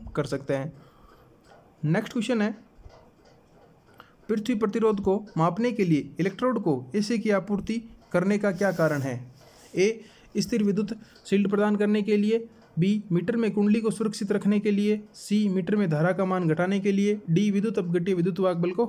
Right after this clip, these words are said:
हटाने के लिए। तो यहाँ पे आपका डी ऑप्शन राइट आंसर होगा,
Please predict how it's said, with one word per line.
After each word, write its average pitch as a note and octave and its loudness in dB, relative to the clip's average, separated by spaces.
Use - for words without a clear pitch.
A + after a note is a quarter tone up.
हटाने F3 0
के C#3 -2
लिए। B2 0
तो D#3+ 2
यहाँ C#3+ 0
पे A3 0
आपका A3 0
डी G#3+ -2
ऑप्शन A#3 -2
राइट G#3 0
आंसर G3+ -2
होगा, F#3+ 0